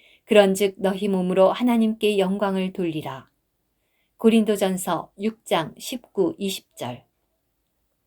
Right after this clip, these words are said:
이제 이 두 구절은 우리를 앞으로 한 걸음 나아가게 한다.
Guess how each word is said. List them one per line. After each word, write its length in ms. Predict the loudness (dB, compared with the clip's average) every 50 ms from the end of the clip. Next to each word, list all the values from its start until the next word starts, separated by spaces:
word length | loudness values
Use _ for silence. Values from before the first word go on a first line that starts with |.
| _ _ _ _ _ _ _ _ _ _ _ _ _ _ _ _ _ _ _ _ _ _ _ _ _ _ _ 0
이제 360 | 0 2 4 6 6 6 6
이 380 | 4 2 2 2 2 2 0 -2
두 300 | -2 0 0 0 -2 -2
구절은 600 | -6 -6 -4 -4 -2 -2 0 -2 -2 -4 -8 _ _ _ _ _ _ -4
우리를 460 | 0 2 2 4 4 4 2 0 -2
앞으로 440 | -6 -8 -8 -8 -4 0 2 2 2
한 200 | 2 0 0 0
걸음 280 | 0 0 2 0 0 -2
나아가게 540 | 0 0 0 0 0 0 -4 -6 -6 -8
한다. 540 | -8 -6 -4 -4 -4 -4 -6 -8 -10 -12 _